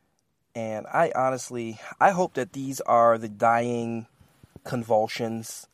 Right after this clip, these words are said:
of the Democrat Party, because it's, it's outrageous. It is, it's just beyond outrageous.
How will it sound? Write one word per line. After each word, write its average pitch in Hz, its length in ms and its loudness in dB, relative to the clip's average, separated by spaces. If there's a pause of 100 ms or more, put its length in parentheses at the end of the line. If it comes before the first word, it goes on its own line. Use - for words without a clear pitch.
(140)
of 101 600 0
the 113 80 -12
Democrat 110 480 -4
Party, 107 460 -6 (2000)
because 139 320 0
it's, - 240 -8
it's 127 180 0
outrageous. - 720 0 (580)
It 123 100 -2
is, 117 320 -4
it's 123 220 -4
just 120 220 -10
beyond 110 400 2
outrageous. 92 600 -6